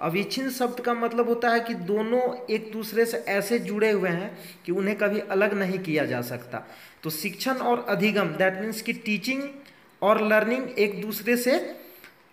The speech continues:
अविच्छिन्न रूप से संबंधित है, मतलब ऐसे संबंधित है जिन्हें अलग किया ही नहीं जा सकता है।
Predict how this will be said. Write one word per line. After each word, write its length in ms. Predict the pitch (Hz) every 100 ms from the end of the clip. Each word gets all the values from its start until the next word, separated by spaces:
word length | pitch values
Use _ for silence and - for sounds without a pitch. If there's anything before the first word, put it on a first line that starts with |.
| -
अविच्छिन्न 460 | 196 208 240 302 302
रूप 160 | 233
से 180 | 175 196
संबंधित 600 | 175 160 151 147 143 143
है, 180 | 127 -
मतलब 300 | 160 180 226
ऐसे 320 | 226 226 277 285
संबंधित 600 | 269 240 240 233 240 233
है 360 | 285 311 -
जिन्हें 360 | 175 214 247 -
अलग 400 | 208 247 - -
किया 200 | 214 214
ही 180 | 226 277
नहीं 260 | 226 185
जा 180 | 139 123
सकता 380 | 120 127 - 117
है। 160 | 120